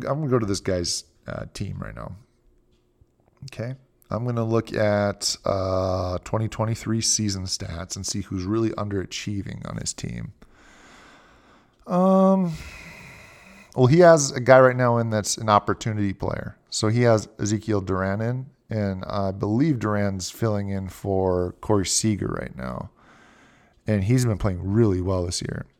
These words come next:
And he could actually end up keeping a spot even when Seager comes back. He's not gonna, I mean, Seager's gonna play every day, but just about. But, um, he has someone like, do, do, do, do,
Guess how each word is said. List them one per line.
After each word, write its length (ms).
And 140
he 100
could 160
actually 380
end 160
up 140
keeping 340
a 40
spot 600
even 400
when 380
Seager 360
comes 280
back. 240
He's 120
not 120
gonna, 240
I 40
mean, 140
Seager's 380
gonna 120
play 200
every 160
day, 200
but 200
just 220
about. 380
But, 160
um, 640
he 140
has 340
someone 340
like, 920
do, 100
do, 100
do, 180
do, 120